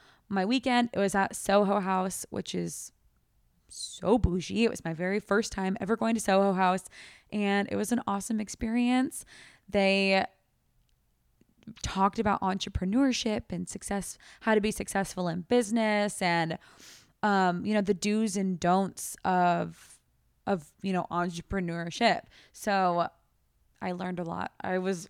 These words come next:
l-, literally sitting there with my notepad open on my, on my <laughs> phone, taking notes while trying to record on my camera, taking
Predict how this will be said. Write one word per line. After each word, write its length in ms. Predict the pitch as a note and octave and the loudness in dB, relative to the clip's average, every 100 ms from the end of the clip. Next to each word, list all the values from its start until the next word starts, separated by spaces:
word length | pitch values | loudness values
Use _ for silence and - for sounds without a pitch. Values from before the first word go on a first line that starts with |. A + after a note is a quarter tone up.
| - | -8
l-, 320 | G#3 G#3 G#3 - | -4 -2 -4 -4
literally 480 | A3 A#3 B3 B3 C4+ | 0 2 4 4 2
sitting 380 | - F#3+ F#3 G3 | 0 -4 -4 -2
there 160 | G3+ | -2
with 140 | G#3+ A3 | -2 -2
my 140 | F#3 | -2
notepad 520 | E3+ D#3 - F#3+ G3 | 0 -2 -2 2 2
open 220 | F3+ - | 2 -2
on 180 | F#3+ G3 | -4 -2
my, 120 | F#3+ - | -2 -4
on 180 | G3+ G#3 | -2 2
my 140 | A3 | 2
<laughs> 0 | |
phone, 420 | - - F#3+ G#3+ | 2 0 -2 -2
taking 420 | C#4 G3 - G#3 F3 | -2 -4 -4 -6 -2
notes 540 | E3 A#3 - - - - - - - | 0 0 -2 -10 -18 -18 -20 -20 -12
while 300 | - G#3+ A3+ | 0 4 4
trying 300 | A3 A#3+ G#3+ | 2 -2 0
to 80 | G#3 | -2
record 400 | G3 F#3+ G3 F#3 | -4 -6 -4 -4
on 80 | F#3 | -4
my 140 | F3+ | -6
camera, 720 | F3 F3 E3+ F3 E3 E3 E3 E3+ | -6 -6 -6 -4 -4 -4 -6 -10
taking 440 | - F#3+ F3+ F3+ | -14 -10 -8 -8